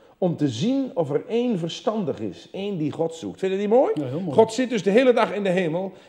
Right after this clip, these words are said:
Speaker 1: Ik zeg dat, eh, eer-, met alle eerbied. En vol liefde en wacht tot er iemand hem zoekt. Iemand die verstandig is, die hem, God zoekt.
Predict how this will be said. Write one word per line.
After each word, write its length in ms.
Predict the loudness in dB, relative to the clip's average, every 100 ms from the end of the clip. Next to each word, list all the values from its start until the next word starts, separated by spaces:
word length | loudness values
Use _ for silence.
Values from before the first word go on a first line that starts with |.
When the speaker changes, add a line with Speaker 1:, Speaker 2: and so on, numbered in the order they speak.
| -10
Speaker 1:
Ik 160 | -8
zeg 220 | -4 -4 -2
dat, 240 | -4 -2
eh, 260 | -2 -4 -6
eer-, 120 | -10 -8
met 120 | -6
alle 200 | -2 -2
eerbied. 420 | 0 0 -2 -4 -18 -20 _ -8
En 180 | -8 -8 -10
vol 400 | 6 6 8 4
liefde 520 | 0 0 -2 -4 -6 -12 _
en 280 | -4 -4 4
wacht 480 | 6 6 4 -6 -2
tot 200 | 0 0
er 140 | -2 -2
iemand 560 | -2 0 0 -2 -6 -2
hem 260 | 0 0
zoekt. 640 | 0 2 2 2 -18 -20 _ _ -16 -4
Iemand 280 | 0 0 -2
die 120 | -4
verstandig 600 | -4 2 2 2 0 0
is, 260 | 0 0 -8 -6
die 160 | -4
hem, 140 | -4 -6
God 200 | -6 -6
zoekt. 280 | -6 -14 -12